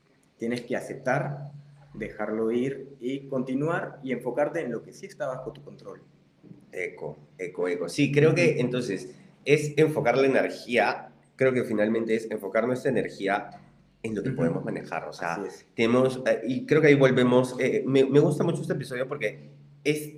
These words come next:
Speaker 2: como que todo está conectado,
Speaker 1: Sí.
Speaker 2: ¿no? Y es, y vuelves al primer punto donde dices, "Oye, enfócate,
Speaker 1: Ujú.
Speaker 2: enfócate en lo que en realidad puedes manejar".
Speaker 1: Así es.
Speaker 2: Ok,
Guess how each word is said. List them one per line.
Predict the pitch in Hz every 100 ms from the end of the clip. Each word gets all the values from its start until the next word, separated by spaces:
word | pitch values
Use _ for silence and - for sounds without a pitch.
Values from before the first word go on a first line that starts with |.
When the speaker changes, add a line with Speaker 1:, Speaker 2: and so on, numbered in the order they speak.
| -
Speaker 2:
como | 165 156
que | -
todo | - 151
está | 151 156
conectado, | 156 147 147 117 101 90 78 - -
Speaker 1:
Sí. | -
Speaker 2:
¿no? | 110 127
Y | 135
es, | 135 135
y | 127 127
vuelves | 147 175 165
al | 127
primer | 120 123 120
punto | 160 143 143
donde | 143 117 107
dices, | 117 143 147 147 -
"Oye, | 117 95 -
enfócate, | 104 - 131 147 143 185 - - -
Speaker 1:
Ujú. | 143 143 131 - -
Speaker 2:
enfócate | 113 143 143 160 170
en | 143
lo | 110
que | 101
en |
realidad | 95 98 131 -
puedes | 135 139
manejar". | 110 - 104 - - _ - -
Speaker 1:
Así | -
es. | 101 127
Speaker 2:
Ok, | 127